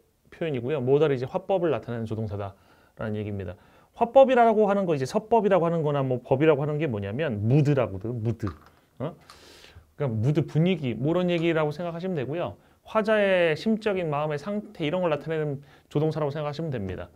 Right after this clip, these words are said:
그래서 마음의 상태를 표현해서 뭐 가능성 있어 보여 하면 can이 쓰이는 것이고 해야 될 것 같아 그러면 must가 쓰이는 것이고 이래서 이런 것들을 화법 조동사라고 얘기를 합니다. 어, 오늘은 뭐 이것들을 하나하나 용법을 다 설명할 건 아니고 이 공통점에 대한 얘기를 좀 해보려고 합니다. 가장 큰 덩어리부터.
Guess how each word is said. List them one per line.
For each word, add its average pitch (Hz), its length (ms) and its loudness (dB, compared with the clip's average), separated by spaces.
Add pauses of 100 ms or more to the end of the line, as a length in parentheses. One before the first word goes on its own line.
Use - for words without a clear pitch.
(200)
그래서 - 180 -4
마음의 180 240 4
상태를 208 400 -2
표현해서 190 400 -2
뭐 160 260 -2
가능성 165 440 -6
있어 147 200 -6
보여 147 280 -2
하면 131 220 -4
can이 190 240 -4
쓰이는 160 280 -6
것이고 107 360 -10 (400)
해야 202 140 2
될 185 140 0
것 160 80 -6
같아 160 260 -6
그러면 135 220 -2
must가 123 260 -4
쓰이는 123 220 -6
것이고 104 320 -10 (340)
이래서 160 320 4
이런 170 160 4
것들을 175 540 2 (340)
화법 147 240 -10
조동사라고 117 760 -6
얘기를 107 180 -6
합니다. 104 420 -8 (880)
어, 202 400 10
오늘은 254 360 8
뭐 233 80 8
이것들을 240 400 8
하나하나 269 400 6
용법을 202 300 4
다 - 180 -8
설명할 233 480 4
건 226 100 2
아니고 175 420 2
이 185 60 4
공통점에 214 680 2
대한 190 200 4
얘기를 156 240 0
좀 160 160 -4
해보려고 175 400 2
합니다. 147 380 0
가장 131 320 -6
큰 202 320 -2
덩어리부터. 131 800 -2